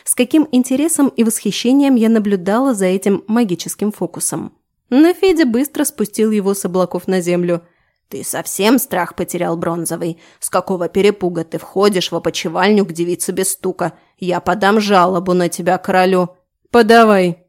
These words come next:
отмахнулся от него Джеридан. «Тебе, наверное, ночью не только кровь, но и мозги высосали. Я стучал». «Дизма!» Выглянув в коридор, он громко позвал дворецкого. Тот явился через несколько секунд. «Да, господин.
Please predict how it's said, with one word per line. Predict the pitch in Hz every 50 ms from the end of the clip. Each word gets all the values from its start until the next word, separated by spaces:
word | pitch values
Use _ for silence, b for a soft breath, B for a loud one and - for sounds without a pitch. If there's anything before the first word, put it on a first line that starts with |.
| _ _
отмахнулся | 196 185 - 196 185 175 - - 190 208 233 - - 180
от | 175 170
него | 185 180 180 190
Джеридан. | 185 180 175 170 165 170 160 175 165 165 170 _ _ _ _ _
«Тебе, | - 233 226 220 202 202
наверное, | 202 202 190 202 202 196 196 202 196
ночью | 190 190 190 185 - 202 202
не | 202 196
только | - 302 285 - - 190
кровь, | - - 190 180 170 - -
но | 190 202
и | 202
мозги | 202 202 208 196 185 180 202
высосали. | 170 175 170 - - - - - 180 175 165 - - _
Я | 190 180 208 -
стучал». | - - - 226 - - 226 190 165 160 - - _ _ _ _ _ _ _
«Дизма!» | 180 165 180 220 254 247 226 220 202 190 175 156 160 - _ _ _ _ _ _ _ -
Выглянув | 185 202 202 185 196 190 190 190 185 180
в | - -
коридор, | - 196 180 180 165 170 202 233 262 b b b b
он | 233 247 262 226
громко | 220 254 294 302 294 - 240
позвал | - 214 190 190 185 196 202
дворецкого. | 190 185 185 190 185 170 165 165 - - - 160 160 160 - _ _ _ _ _ _ _ _
Тот | 233 311 359 -
явился | 277 247 247 294 320 - - 233
через | - 240 208 214
несколько | 220 220 214 - - 208 202 - 214
секунд. | - - 214 - - 175 170 165 - - _ _ _ _ _ _ _ _
«Да, | - 170 175 175 165
господин. | 165 175 - - 226 214 240 254 254 254